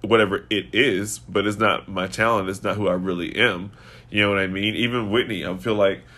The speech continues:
okay, so Whitney, her voice has changed. Her team could have taken that as an opportunity to be like, "Okay, so Whitney's voice is a little bit different now. Why are we booking, you know, the, um, the, the Central Park concerts?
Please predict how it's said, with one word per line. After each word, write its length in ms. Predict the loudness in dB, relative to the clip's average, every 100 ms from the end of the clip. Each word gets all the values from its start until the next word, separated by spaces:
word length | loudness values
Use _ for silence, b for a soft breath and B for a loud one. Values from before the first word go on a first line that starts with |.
| B -2
okay, 300 | 0 2 0
so 160 | -2
Whitney, 300 | 0 0 0
her 100 | -4
voice 280 | 0 0 -2
has 100 | -6
changed. 400 | -2 0 0 -6
Her 160 | -2 -2
team 500 | 0 0 0 -2 -8 B B B
could 160 | 4 4
have 100 | 4
taken 240 | 0 4
that 140 | 2
as 80 | 4
an 80 | 4
opportunity 380 | 2 0 -4 2
to 40 |
be 120 | 2
like, 100 | 4
"Okay, 340 | 2 2 -2 -2
so 340 | -2 2 2
Whitney's 380 | 0 -4 -4 -4
voice 200 | 0 -2
is 80 | 0
a 40 |
little 140 | -2 -2
bit 100 | -2
different 280 | -2 -2 2
now. 220 | 2 2 B B -8
Why 280 | 4 6 6
are 80 |
we 100 | 4
booking, 680 | 0 4 4 4 -2 -2 -8 -4
you 160 | 0
know, 400 | 2 2 2 -4 -12 -20 -20 -20 -16
the, 400 | -4 6 6 8 6
um, 420 | 4 2 -6 -14 -20 -20 -20 -20 -20 -10
the, 200 | 0 0
the 320 | 0 -4 -2
Central 300 | 2 2 2
Park 420 | 6 6 6 -2 -4
concerts? 600 | 2 2 4 0 0